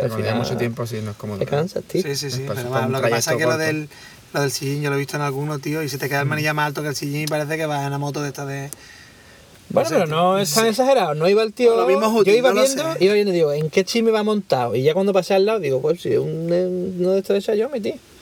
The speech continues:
Speaker 2: Vamos, estaba, estaba
Speaker 3: Pues
Speaker 2: chulo, tenía el tío bien puesto. ¿Qué más
Speaker 3: no
Speaker 2: cosillas hay por
Speaker 3: sé.
Speaker 2: ahí?
Speaker 3: Me gusta también el tema de los seguros, ¿no, Ale?
Speaker 2: ¿Ah, sí?
Speaker 1: Sí, a raíz del, del patinete, el otro día vi en el, en el Twitter,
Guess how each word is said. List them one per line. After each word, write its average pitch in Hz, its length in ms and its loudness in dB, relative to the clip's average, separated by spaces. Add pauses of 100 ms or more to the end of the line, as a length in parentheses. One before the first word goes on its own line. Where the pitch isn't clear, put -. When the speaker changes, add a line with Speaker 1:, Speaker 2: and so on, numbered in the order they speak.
(580)
Speaker 2:
Vamos, 202 160 2
estaba, 185 220 2
estaba 202 240 2
Speaker 3:
Pues 131 120 -6
Speaker 2:
chulo, 131 180 4
tenía 147 180 -2
el 175 40 -2
tío 185 120 4
bien 190 160 0
puesto. - 260 -4 (920)
¿Qué - 80 0
más 180 100 4
Speaker 3:
no 170 80 2
Speaker 2:
cosillas 160 200 4
hay 143 40 -2
por - 100 2
Speaker 3:
sé. 196 60 4
Speaker 2:
ahí? 196 140 -2 (120)
Speaker 3:
Me 147 80 -8
gusta 175 220 0
también 202 200 2
el 190 60 -2
tema 190 160 0
de 185 60 0
los 180 100 0
seguros, 160 340 -2
¿no, 185 220 -2
Ale? 220 180 -2 (300)
Speaker 2:
¿Ah, 151 100 0
sí? 170 220 0
Speaker 1:
Sí, 175 240 0
a 165 120 -2
raíz 135 200 0
del, 170 320 0
del 170 140 -4
patinete, 165 600 -2
el 127 100 -4
otro 143 200 -4
día 147 220 -2
vi 147 140 -2
en 143 140 -4
el, 139 440 -4
en 131 100 -6
el 127 160 -6
Twitter, 151 380 -6